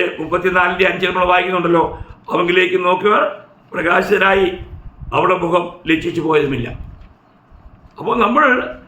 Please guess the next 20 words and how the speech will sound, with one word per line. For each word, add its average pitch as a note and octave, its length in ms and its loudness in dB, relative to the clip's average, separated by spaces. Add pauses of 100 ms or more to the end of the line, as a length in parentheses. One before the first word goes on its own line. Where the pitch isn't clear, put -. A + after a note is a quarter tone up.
(260)
കർത്താവിങ്കിലേക്ക്, A#3+ 880 0 (140)
പ്രതികൂലങ്ങൾ A#3+ 600 -2 (100)
വരുമ്പോൾ G#3 420 2 (600)
നമ്മൾ D3 180 -4 (140)
കർത്താവിലേക്ക് F#3 840 2
നോക്കണം. E3+ 300 0 (1160)
ഏ, - 20 0 (520)
എബ്രായ F3 240 2 (100)
ലേഖനത്തിൽ F3+ 420 -2
പ്രത്യേകം F3+ 380 0 (640)
എടുത്തു F#3+ 280 2
പറയുന്ന F3+ 320 2 (600)
ആ E3+ 40 -2 (120)
കാര്യം, E3+ 340 2 (580)
എബ്രായ E3+ 260 2
ലേഖനം E3+ 300 0
പന്ത്രണ്ടാം E3+ 440 0
അധ്യായം, D#3 340 0 (1040)
അതിൻ്റെ F3 300 0 (400)
രണ്ടാം F3+ 280 0